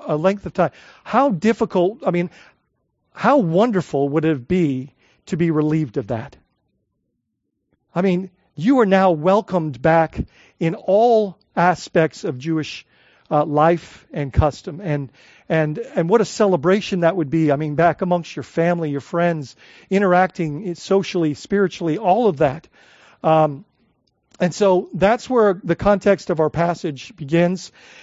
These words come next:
And we'll pick it up in verse eleven. If you're in Luke seventeen with me, we'll go through verse nineteen. And it starts like this.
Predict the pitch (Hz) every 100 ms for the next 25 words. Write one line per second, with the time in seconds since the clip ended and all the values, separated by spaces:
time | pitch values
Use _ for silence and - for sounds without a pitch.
0 | - 175 160 160 170 151 214 220 208 180
1 | 156 185 - 151 156 175 196 160 160 156
2 | 160 165 185 190 - - - 190 175 -
3 | 196 190 180 - 190 180 - - - 170
4 | 156 165 160 170 139 156 156 - 156 156
5 | 156 - 139 151 202 151 160 165 151 -
6 | 143 127 143 117